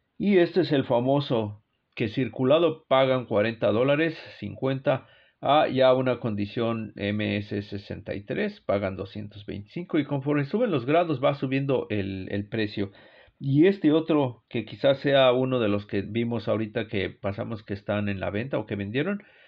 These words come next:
entonces hay que identificarlo, vean cómo se ven las, las letras.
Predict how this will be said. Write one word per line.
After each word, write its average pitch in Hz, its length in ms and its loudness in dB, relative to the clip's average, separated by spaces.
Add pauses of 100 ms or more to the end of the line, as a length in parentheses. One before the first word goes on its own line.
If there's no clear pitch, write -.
(420)
entonces 110 500 -4
hay 113 160 -2
que 127 140 -2
identificarlo, 107 840 -2
vean 104 220 -2
cómo 104 240 -6
se 95 160 -6
ven 90 240 -6
las, 87 180 -4 (160)
las 98 240 -12
letras. - 420 -12